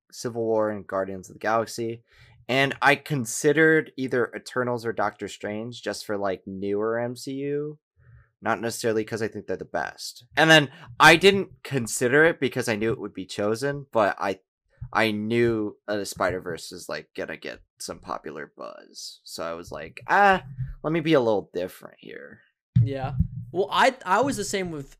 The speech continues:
Speaker 2: Spider-Man two. I was like, I thought y-, I thought that was gonna get picked,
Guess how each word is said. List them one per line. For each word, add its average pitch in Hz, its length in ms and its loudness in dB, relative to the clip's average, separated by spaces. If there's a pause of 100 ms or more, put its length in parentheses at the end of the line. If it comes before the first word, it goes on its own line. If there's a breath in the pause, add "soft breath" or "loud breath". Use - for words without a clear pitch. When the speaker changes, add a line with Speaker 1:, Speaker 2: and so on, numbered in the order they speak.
(120)
Speaker 2:
Spider-Man 147 640 -4
two. 190 340 -4
I 117 80 -12
was 139 160 -10
like, 117 260 -14 (720 loud breath)
I 175 140 4
thought 170 200 0
y-, 135 200 -8
I 156 160 -2
thought 156 380 -2
that 147 280 -4
was 170 160 -6
gonna 123 200 -12
get - 200 -16
picked, - 480 -2